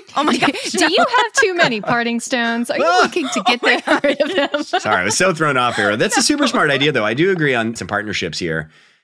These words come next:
Speaker 3: I don't know what his cost to make these stones are without any cremains in them, but if it is affordable and he can do it at scale, this could be an amazing sampling opportunity, which is, like, send samples to every funeral home.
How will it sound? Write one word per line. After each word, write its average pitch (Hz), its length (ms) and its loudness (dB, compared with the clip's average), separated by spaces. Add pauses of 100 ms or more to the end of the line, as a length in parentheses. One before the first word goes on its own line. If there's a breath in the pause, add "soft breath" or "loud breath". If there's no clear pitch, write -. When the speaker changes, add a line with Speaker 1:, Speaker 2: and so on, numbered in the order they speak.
(120)
Speaker 3:
I 107 80 -8
don't 190 80 0
know 151 100 0
what 104 100 0
his 92 100 -6
cost 92 300 -4
to 95 60 -6
make 90 420 -4
these 95 260 -4
stones 90 400 -4
are 82 240 -2
without 87 420 -4
any 113 320 -2
cremains 135 540 -4
in 143 120 -4
them, 151 340 -4 (240 soft breath)
but 107 100 -2
if 117 140 -2
it 156 80 0
is 202 140 -2
affordable 120 480 -4
and 104 80 -4
he 101 100 -4
can 98 120 -4
do 101 120 -2
it 92 80 -2
at 78 100 -6
scale, 104 420 -4
this 110 200 -8
could - 120 -4
be 92 120 -2
an 82 60 -4
amazing 82 360 -6
sampling 90 480 -6
opportunity, 98 600 -4
which 85 180 -4
is, 80 160 -8
like, 78 500 -6 (280 soft breath)
send 117 320 -2
samples 107 340 -4
to 104 60 -4
every 90 120 -4
funeral 110 340 -2
home. 87 460 -4